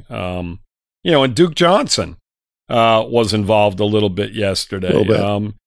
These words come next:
Speaker 1: you know, the, he was a U M guy, and, um,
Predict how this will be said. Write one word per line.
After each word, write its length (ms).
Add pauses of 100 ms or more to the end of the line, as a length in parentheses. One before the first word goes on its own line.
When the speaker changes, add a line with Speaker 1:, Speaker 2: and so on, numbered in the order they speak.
(380)
Speaker 1:
you 100
know, 260
the, 640
he 160
was 200
a 40
U 320
M 240
guy, 300 (100)
and, 480
um, 540